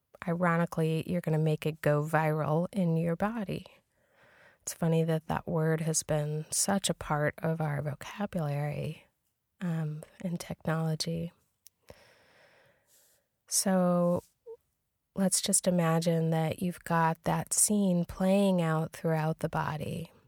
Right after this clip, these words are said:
and there's this wild battle going on. And we're gonna really focus on the lungs and the throat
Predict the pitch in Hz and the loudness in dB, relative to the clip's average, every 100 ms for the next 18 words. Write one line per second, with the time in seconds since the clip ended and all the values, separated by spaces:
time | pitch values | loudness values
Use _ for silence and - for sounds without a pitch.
0 | _ _ - _ _ 202 175 170 165 165 | _ _ -20 _ _ -2 0 2 2 2
1 | - 160 - - 170 165 165 165 165 165 | 2 2 0 -2 0 2 4 4 4 4
2 | 165 - - - - - - - - _ | 2 -4 -18 -20 -20 -20 -20 -20 -20 _
3 | _ _ _ _ 165 160 151 135 - 165 | _ _ _ _ 2 2 4 2 0 -6
4 | - - - 156 151 147 147 143 135 139 | -10 -20 -10 -4 -2 0 -2 -2 -2 -2
5 | 143 147 - _ _ _ _ _ _ _ | -2 -6 -12 _ _ _ _ _ _ _
6 | _ _ _ _ _ - - - 185 170 | _ _ _ _ _ -20 -14 0 2 2
7 | 170 165 165 175 190 190 196 208 202 - | 2 2 0 0 2 2 2 2 0 -2
8 | 160 165 - 147 143 170 - - - - | 0 0 -2 -4 -2 0 0 0 -4 -16
9 | _ 156 156 170 175 170 160 151 147 160 | _ -2 0 2 2 0 -2 0 0 -2
10 | 208 - - - _ - _ _ _ 202 | 0 0 -2 -6 _ -20 _ _ _ -2
11 | 165 160 - - 147 147 190 - - | 0 0 -2 -2 0 0 -2 -6 -10